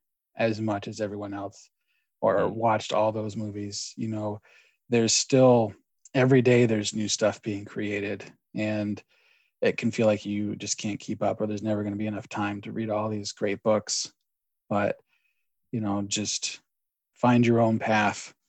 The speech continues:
Speaker 1: with horror, because there's a whole lot more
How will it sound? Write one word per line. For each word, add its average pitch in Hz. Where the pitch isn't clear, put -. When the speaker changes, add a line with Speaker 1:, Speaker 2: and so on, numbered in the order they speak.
Speaker 1:
with 110
horror, 110
because 107
there's 110
a -
whole 131
lot 113
more 107